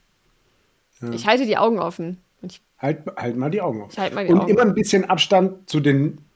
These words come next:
Speaker 1: nicht ganz so dichten Hecken.
Speaker 2: Ja.
Speaker 1: Falls einer durchpinkelt. Das kann jedem passieren.
Speaker 2: Ja. Ihr wollt, ihr wollt danach nicht nach Urin stinken, das will keiner.
Speaker 1: Nee, vor allem, wenn du grad vielleicht auf dem Weg ins Geschäft bist, dann ist halt auch echt unangenehm.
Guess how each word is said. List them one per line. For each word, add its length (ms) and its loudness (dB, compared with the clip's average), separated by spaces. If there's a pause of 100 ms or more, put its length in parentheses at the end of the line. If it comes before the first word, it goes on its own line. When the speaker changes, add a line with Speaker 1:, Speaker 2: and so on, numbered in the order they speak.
(180)
Speaker 1:
nicht 280 4
ganz 180 4
so 80 -2
dichten 300 0
Hecken. 320 -6 (160)
Speaker 2:
Ja. 500 0
Speaker 1:
Falls 260 0
einer 200 4
durchpinkelt. 600 0 (760)
Das 140 -8
kann 160 4
jedem 220 6
passieren. 540 -2 (300)
Speaker 2:
Ja. 240 -8 (720)
Ihr 100 -12
wollt, 260 -4
ihr 80 -2
wollt 180 2
danach 300 0
nicht 220 -6
nach 160 -6
Urin 320 -8
stinken, 340 -14
das 320 -18
will 100 -8
keiner. 360 -10 (960)
Speaker 1:
Nee, 140 4
vor 120 0
allem, 120 4
wenn 100 2
du 80 0
grad 220 -2
vielleicht 360 -2
auf 120 -6
dem 100 -8
Weg 200 -4
ins 220 2
Geschäft 400 -6
bist, 320 -10 (340)
dann 140 -8
ist 140 -6
halt 120 -6
auch 280 -8
echt 260 -2
unangenehm. 600 -2